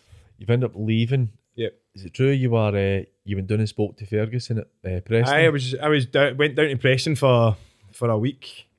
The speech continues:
Speaker 2: um, week training basically, uh, and I was, like, when I was down, I was struggling majorly 'cause we, I obviously played on the Saturday with Dumbarton, and we played at home to Ayr, um, and the boy, it's at Thistle now,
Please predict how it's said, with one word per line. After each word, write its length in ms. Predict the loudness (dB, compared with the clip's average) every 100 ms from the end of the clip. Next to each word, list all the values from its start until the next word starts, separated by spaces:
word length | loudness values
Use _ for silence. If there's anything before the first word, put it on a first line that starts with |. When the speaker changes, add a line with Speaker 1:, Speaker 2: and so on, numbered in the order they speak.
| _
Speaker 2:
um, 720 | -4 -2 0 0 0 0 -2 -6 _ _ _ _
week 260 | -8 -8 -4
training 360 | 0 0 0 -2
basically, 420 | -2 -4 -8 -8 _
uh, 40 | -2
and 420 | -2 -2 -4 -6
I 40 |
was, 260 | -6 -8 -14 _ _
like, 220 | -8 -8 -4
when 120 | -2
I 60 |
was 160 | -2 -2
down, 280 | 0 0 0
I 80 | -2
was 160 | -6
struggling 600 | -8 -6 -2 0 2 2 0
majorly 420 | -2 -2 -2 -4 _ _
'cause 120 | -4
we, 100 | -4 -8 -6
I 80 | -2
obviously 260 | -2 -2 -2
played 160 | -2
on 40 | -2
the 60 |
Saturday 440 | -4 -6 -6 -4 -6
with 100 | -4
Dumbarton, 500 | -4 -2 -4 -8 -16 _ _ -12
and 100 | -12
we 40 |
played 180 | -2 -2
at 60 | -2
home 200 | -4 -6
to 420 | -6 -8 -6 -8 -12 _ _ _ _ _ -8
Ayr, 280 | -2 -2 -4 _ _ _ _ _ _ -8
um, 800 | -4 -2 -2 -4 -4 -4 -6 -10 _ _ _ -8
and 380 | -6 -4 -6
the 140 | -6 -10 _ _ _ _
boy, 220 | -4 -4
it's 180 | -4 -8
at 200 | -10 -10
Thistle 300 | -6 -4 0
now, 180 | 2 0